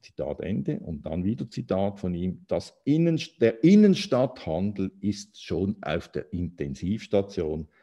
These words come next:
der fällt bald ins Koma. Die Insolvenzen werden anrollen.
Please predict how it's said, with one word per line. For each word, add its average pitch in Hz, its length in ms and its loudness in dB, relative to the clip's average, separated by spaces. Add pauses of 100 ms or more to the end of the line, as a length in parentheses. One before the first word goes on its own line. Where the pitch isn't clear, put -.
(180)
der 76 160 0
fällt - 640 -2
bald 82 480 -4
ins 80 340 -8
Koma. 90 580 4 (300)
Die 95 260 -4
Insolvenzen 98 800 2
werden 73 380 -6
anrollen. 110 760 4